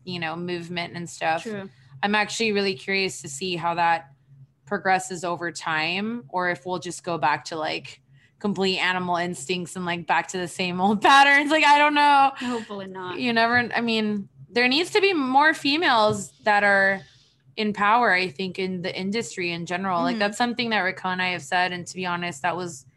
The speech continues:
Speaker 1: you know, one of the things that we kinda went into this podcast with was, like,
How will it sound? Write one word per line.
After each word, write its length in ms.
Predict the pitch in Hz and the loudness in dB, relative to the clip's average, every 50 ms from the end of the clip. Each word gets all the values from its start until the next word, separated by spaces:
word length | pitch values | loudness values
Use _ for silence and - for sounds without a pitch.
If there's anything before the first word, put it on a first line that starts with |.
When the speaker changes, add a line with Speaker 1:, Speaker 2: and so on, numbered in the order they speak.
| _ _ _ - - _ _ _ - | _ _ _ -20 -20 _ _ _ -4
Speaker 1:
you 80 | 202 | -2
know, 100 | 190 180 175 | -2 -2 -2
one 240 | 170 196 220 226 | 0 0 2 2
of 120 | 226 220 202 | 2 2 2
the 100 | 208 202 | 0 -2
things 380 | 208 - 196 196 196 175 156 | -2 -4 -4 -4 -4 -6 -2
that 160 | - 185 147 175 | -2 -2 -2 -2
we 160 | 185 190 - | -4 -6 -8
kinda 340 | - - 196 190 190 185 180 | -6 -2 -2 0 0 0 -2
went 180 | 175 180 175 180 | -2 -4 -6 -6
into 200 | 180 175 - - | -8 -10 -10 -10
this 200 | - 175 156 - | -10 -10 -10 -10
podcast 680 | _ - 185 180 185 180 - 180 165 165 143 131 135 | _ -2 0 0 0 -2 -2 0 0 0 0 -2 -8
with 240 | 165 170 165 165 165 | -8 -6 -6 -6 -8
was, 160 | 170 170 156 | -10 -10 -6
like, 320 | 165 165 165 165 165 - | -4 -4 -4 -4 -6 -10